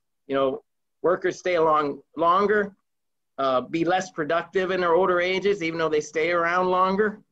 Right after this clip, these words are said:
Uh, and then the, the whole wage growth and the compens-,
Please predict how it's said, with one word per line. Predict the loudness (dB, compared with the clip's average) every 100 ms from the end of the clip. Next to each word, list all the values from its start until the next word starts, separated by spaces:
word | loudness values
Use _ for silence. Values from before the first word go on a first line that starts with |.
| _ _ _ _
Uh, | 0 2 2 0
and | -2 0
then | 0
the, | 0 -2 -4
the | -4
whole | 0 0 2
wage | 0 0 -4 -2
growth | 0 2
and | 0
the |
compens-, | -2 -4 -4 -8